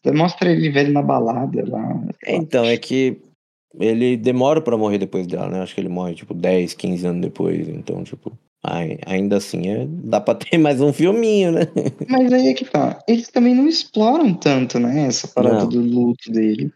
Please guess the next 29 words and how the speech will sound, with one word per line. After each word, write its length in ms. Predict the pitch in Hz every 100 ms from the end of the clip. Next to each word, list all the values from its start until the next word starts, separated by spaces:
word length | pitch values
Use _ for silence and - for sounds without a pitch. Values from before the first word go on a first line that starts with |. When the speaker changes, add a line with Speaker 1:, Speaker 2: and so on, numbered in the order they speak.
| - - _ _ _
Speaker 2:
Ah, 140 | - 147
um 60 |
Speaker 1:
Então 440 | 165 160 165 160 165
Speaker 2:
pouco, 220 | 165 -
né? 260 | 165 - 107
Tipo, 200 | - 104
o 40 |
filme 240 | - 113
começa 400 | 110 110 104 107
nessa 260 | 107 98 101
gravação, 520 | 98 98 95 90 -
nessa 180 | 95 -
entrevista 600 | 95 90 87 90 - -
aí. 180 | - 98 - _ _
Speaker 1:
Então 200 | - 185
Speaker 2:
É 120 | 135
um 80 | 123
pouco 240 | 127 139
sobre 240 | - 147 349
isso, 320 | 156 127 -
né? 160 | 107 123 - _
Speaker 1:
Mas 180 | 170 151
aí 120 | 156
é 60 | 156
o 40 |
começo 360 | 165 233 220 226
do 60 | -
filme, 280 | 143 135
não 400 | 127 131 160 208